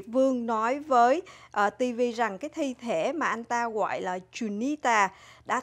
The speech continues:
thuộc về anh ta, và đêm ngủ anh ta nằm ôm cái thi thể này nữa. Thấy ghê không, thưa quý vị? Và người đàn ông được xác định là Julio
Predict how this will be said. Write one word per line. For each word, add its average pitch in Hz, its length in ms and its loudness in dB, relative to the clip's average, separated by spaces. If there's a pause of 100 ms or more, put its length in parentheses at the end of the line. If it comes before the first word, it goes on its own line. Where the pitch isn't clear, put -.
(100)
thuộc 285 240 0
về 233 160 2
anh 233 180 -2
ta, 247 240 0
và 208 180 -4
đêm 269 480 -4
ngủ 202 380 -4
anh 240 180 -10
ta 240 160 -6
nằm 214 280 -10
ôm 254 280 4
cái 330 160 -12
thi 262 160 -6
thể 208 260 -4
này 214 140 -10
nữa. 190 240 -2 (100)
Thấy 302 100 -8
ghê 240 220 -2
không, 240 120 -10
thưa 247 100 -8
quý 294 120 -8
vị? 214 200 -2 (380)
Và 233 100 0
người 233 240 2
đàn 214 160 4
ông 247 200 2
được 220 140 -2
xác 320 220 -8
định 208 160 -2
là 185 60 -4
Julio 254 480 0